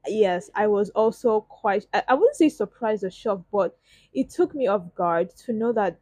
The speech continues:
this seer that was stated in chapter twenty-eight was successful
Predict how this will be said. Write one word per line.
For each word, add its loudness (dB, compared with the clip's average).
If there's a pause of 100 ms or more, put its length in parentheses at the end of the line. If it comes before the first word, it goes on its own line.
(100)
this -4 (240)
seer -4 (380)
that 0
was -2
stated -2
in -6
chapter -8
twenty-eight -6
was -2
successful -6